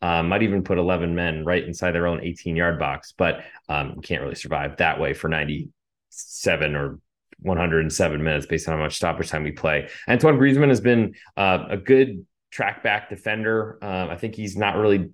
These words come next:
produced as many goals as, as he was expected to. And certainly that kind of is a, a commentary in his career at this point.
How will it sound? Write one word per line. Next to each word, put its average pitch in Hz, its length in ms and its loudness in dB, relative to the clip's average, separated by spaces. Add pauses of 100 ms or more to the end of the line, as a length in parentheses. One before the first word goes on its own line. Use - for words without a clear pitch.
produced 104 300 -4
as 95 80 -4
many 98 200 2
goals 92 420 4
as, 85 160 -10
as 87 240 -4
he 82 340 -6
was 87 160 -4
expected - 460 -4
to. 90 180 0
And 82 100 0
certainly 85 220 -2
that 82 140 0
kind 90 120 -2
of 82 140 -2
is - 380 -8
a, 80 60 -4
a 78 420 -4
commentary 101 460 2
in 90 40 2
his 85 140 -2
career 95 320 4
at 90 80 2
this 87 160 -4
point. 87 420 -2